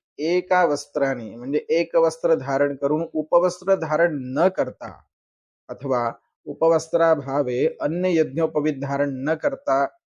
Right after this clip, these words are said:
केलेल्या सर्व क्रिया ह्या निष्फल असतात. तर कुठल्या कुठल्या क्रिया? तर स्नान करीत असताना अंगावर उपवस्त्र असावं, दान करीत असताना अंगावरती उपवस्त्र असावं, जप करीत असताना, होम करीत असताना,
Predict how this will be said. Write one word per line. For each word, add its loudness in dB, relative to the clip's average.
केलेल्या 0
सर्व 0
क्रिया -2
ह्या -6
निष्फल -8
असतात. -12
तर 4
कुठल्या 0
कुठल्या 0
क्रिया? -2
तर 0
स्नान 0
करीत 0
असताना -4
अंगावर 2
उपवस्त्र -4
असावं, -6
दान 2
करीत 0
असताना -2
अंगावरती -2
उपवस्त्र -4
असावं, -2
जप 2
करीत -2
असताना, -6
होम 2
करीत 0
असताना, -6